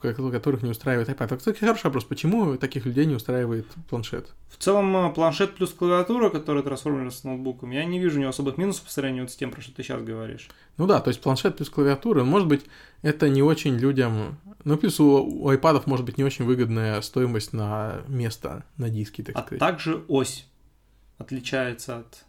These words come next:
Speaker 1: Но,
Speaker 2: Mac.
Speaker 1: знаешь, Mac, к-, не, он, он, безусловно, отличается от iPad, но если ты пишешь письма, ну, не так сильно отличается.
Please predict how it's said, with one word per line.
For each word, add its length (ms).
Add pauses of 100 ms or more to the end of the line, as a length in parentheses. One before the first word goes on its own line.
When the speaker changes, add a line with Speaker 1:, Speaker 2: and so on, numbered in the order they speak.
(400)
Speaker 1:
Но, 360
Speaker 2:
Mac. 40
Speaker 1:
знаешь, 360
Mac, 520 (760)
к-, 100
не, 200
он, 180
он, 120
безусловно, 300
отличается 360
от 140
iPad, 220
но 100
если 200
ты 120
пишешь 420 (100)
письма, 640 (1160)
ну, 400 (100)
не 200
так 160
сильно 260
отличается. 680